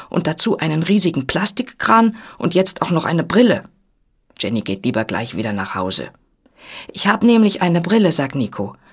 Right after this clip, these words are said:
und nimmt sie sich von der Nase. Dann hält er sie Jenny hin. "Du kannst auch mal", sagt er. Da geht Jenny doch noch nicht. Sie setzt sich die Brille auf und plötzlich sieht alles ein bisschen verschwommen aus.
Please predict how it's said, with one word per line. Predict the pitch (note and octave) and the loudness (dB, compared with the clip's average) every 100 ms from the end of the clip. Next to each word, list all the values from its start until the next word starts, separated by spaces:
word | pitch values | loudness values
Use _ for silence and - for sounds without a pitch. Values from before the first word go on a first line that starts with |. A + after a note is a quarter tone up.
| _ _ | _ _
und | - - | -8 0
nimmt | D#3+ F#3 | 2 2
sie | F3+ | 0
sich | D#3+ E3 | -2 -2
von | D3 | -2
der | D3+ | 0
Nase. | C#3+ G#2+ A2 - - _ _ _ | 0 -2 -4 -6 -10 _ _ _
Dann | - G3 | -2 0
hält | G#3+ F#3+ F#3+ | 4 2 2
er | |
sie | F#3+ G3 | 0 0
Jenny | - C3 A#2 | 2 2 0
hin. | - D2+ - _ - - | -4 -8 -12 _ -20 -6
"Du | A3 | 0
kannst | C#4 C#4+ - | 2 2 2
auch | D#3 D3 | 0 -2
mal", | B2+ C#2 - _ _ | -4 -6 -8 _ _
sagt | - - - | -10 -8 -8
er. | - - - _ _ _ _ _ _ _ _ | -12 -12 -12 _ _ _ _ _ _ _ _
Da | E3+ | -4
geht | E3+ A3+ | -2 0
Jenny | - B3 B3+ | 4 4 4
doch | B3+ - | 0 -6
noch | - D#2+ - | -6 -8 -8
nicht. | - - - _ _ _ | -10 -12 -20 _ _ _
Sie | F#3 | -2
setzt | F#3+ G3+ - | 0 0 -2
sich | G3 F#3+ | -2 -4
die | G#2 | -4
Brille | - A2+ - | -4 -6 -2
auf | - - D4 - - - - - | 2 2 2 -6 -16 -20 -20 -12
und | - B2+ | -10 -8
plötzlich | - G#3+ B3 - G#3+ - | 0 0 2 0 -2 -2
sieht | - E3 - | -4 -6 -4
alles | D3+ G#3 - | -2 -2 -4
ein | D#3+ C#3 | -6 -6
bisschen | - G3 - F#3+ | -2 0 0 -2
verschwommen | - - - - F#3 G#3 E3 | -4 -4 -4 0 4 4 2
aus. | - G#2+ - - | -2 -6 -6 -8